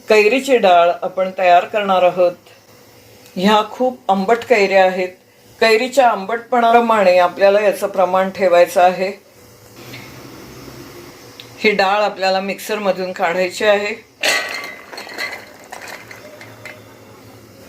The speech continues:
मीठ घालूया यात, मिरची, मस्त तिखट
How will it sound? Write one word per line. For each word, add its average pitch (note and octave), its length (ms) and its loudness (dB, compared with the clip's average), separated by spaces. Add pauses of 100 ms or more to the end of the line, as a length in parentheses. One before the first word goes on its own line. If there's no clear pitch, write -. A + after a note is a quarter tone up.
मीठ G3+ 300 2
घालूया F3+ 420 2
यात, E3+ 380 -2 (1120)
मिरची, F#3+ 480 2 (540)
मस्त A3+ 400 0 (120)
तिखट G#3+ 460 0